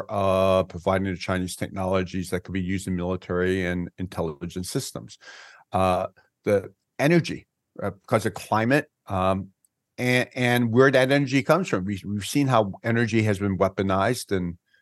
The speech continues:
uh, between the Russian and Ukrainian crisis that's, uh, over in, in the European theater. And on the other side of that, you know, advanced communications,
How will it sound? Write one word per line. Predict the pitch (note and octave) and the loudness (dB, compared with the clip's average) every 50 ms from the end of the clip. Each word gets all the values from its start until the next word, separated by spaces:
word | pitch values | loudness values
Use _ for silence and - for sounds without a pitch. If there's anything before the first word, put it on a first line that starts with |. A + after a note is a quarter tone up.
| _ _ _ _ _ _ _ _ | _ _ _ _ _ _ _ _
uh, | - F2 E2+ E2 - | -8 -8 -8 -8 -10
between | G2 - G2+ G2 F#2 | -8 -4 -2 -2 0
the | F2 D#2+ - A#1+ D#2 - - - F2+ - | -2 -4 -6 -10 -12 -14 -8 -2 0 0
Russian | G#2+ - - G2 F#2 F2 | 0 0 -4 -4 -4 -2
and | F2 F2 E2+ E2 | -4 -4 -6 -6
Ukrainian | - - F#2+ F#2 F#2 F#2 F2 E2+ - - | -6 -4 -4 -2 -2 -2 -4 -6 -6 -8
crisis | F2+ E2+ F2 - - F#2+ - - | -8 -8 -8 -8 -8 -8 -6 -6
that's, | E2+ E2 - - - - _ | -6 -8 -6 -10 -16 -12 _
uh, | F#2 E2+ - - - _ _ | -10 -10 -10 -10 -12 _ _
over | - F#2+ F2+ F2+ F2+ F2+ F2+ | -12 -10 -8 -8 -8 -8 -8
in, | F2 F2 _ _ | -10 -12 _ _
in | F#2 F2+ E2+ | -10 -10 -8
the | E2 E2+ F2 E2+ _ | -8 -10 -12 -14 _
European | - F#2+ F#2+ F#2 F#2+ - - G#2 F#2+ F2+ | -8 -6 -6 -6 -6 -6 -4 -4 -4 -4
theater. | F2 - - E2+ E2+ F2 - G#2+ A2+ A2+ - - - - - - - - - - _ _ _ _ - | -4 -4 -6 -6 -6 -6 -6 -8 -8 -8 -12 -20 -20 -20 -20 -20 -20 -20 -20 -20 _ _ _ _ -2
And | A#2 A#2 A#2+ B2 B2+ B2+ B2 - | 0 2 4 4 4 4 2 2
on | - B2+ B2+ C3 | 2 4 4 6
the | C3+ B2+ | 8 8
other | C3+ D3 D#3+ D3+ - | 8 8 4 4 6
side | D3 C#3 C3 B2+ | 6 8 8 6
of | B2+ B2+ A2 | 4 4 6
that, | A#2+ A#2+ A#2+ A2+ A2+ - _ | 6 6 6 6 4 2 _
you | B2 A2 | -6 -4
know, | A2 G#2+ A2+ | -2 -2 -2
advanced | G#2 - A#2 A#2 A#2+ - - | 0 0 0 0 0 -2 -2
communications, | - C3+ B2+ B2 A2+ A2 - B2 C3+ C#3 - - C2+ E2+ - - - | 0 2 2 2 2 2 2 0 0 0 -2 -6 -8 -10 -12 -16 -18